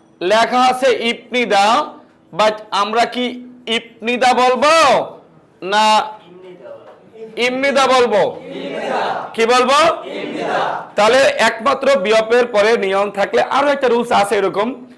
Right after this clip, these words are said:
তাহলে আপাতত আমরা এইটাই মনে রাখি, বিয়পের পরে নিয়ন থাকলে বিয়পটা কি হবে? মা হবে। তাহলে হবে কি? ইমনিদা। তাহলে এই চারটা বাসিম ওকে?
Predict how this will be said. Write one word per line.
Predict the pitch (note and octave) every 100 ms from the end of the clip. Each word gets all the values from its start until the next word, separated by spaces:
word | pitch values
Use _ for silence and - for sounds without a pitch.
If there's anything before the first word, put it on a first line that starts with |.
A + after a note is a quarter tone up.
| _ -
তাহলে | G3+
আপাতত | G3 G3+ A#3 C#4
আমরা | A#3+ A3+
এইটাই | - B3+
মনে | F#3+ F#3
রাখি, | F#3 D3+ B2+ - -
বিয়পের | D3 G#3+ A3+ A#3 C4
পরে | B3+ G#3+ A3+
নিয়ন | A3 G3+ A3
থাকলে | A3 A3+ A3 A3+
বিয়পটা | G#3 A3 A3 A#3+
কি | A#3+
হবে? | A#3+ B3 D#4 - - - - -
মা | G#3+ A#3
হবে। | A3+ F#3 C#3+ -
তাহলে | G3+ A3+
হবে | A#3+ C#4+
কি? | C#4 F3+ - - B3
ইমনিদা। | B3+ A#3+ F#3+ C3+ - - - -
তাহলে | G#3 A3+
এই | A3
চারটা | A#3 A#3 B3+
বাসিম | B3+ C#4 B3+
ওকে? | B3 C4+